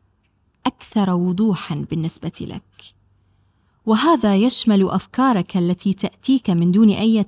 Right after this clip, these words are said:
مقدمات." وأقول: اجمع بقاياك وتأمل، فالمدى واسع لا حد له في عقلك.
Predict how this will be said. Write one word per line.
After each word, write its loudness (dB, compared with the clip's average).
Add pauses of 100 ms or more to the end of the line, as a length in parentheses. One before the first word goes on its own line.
مقدمات." -8 (1400)
وأقول: 0 (1040)
اجمع 2
بقاياك -2
وتأمل، 0 (840)
فالمدى 4
واسع 0
لا -4
حد 0
له 2
في -6
عقلك. -10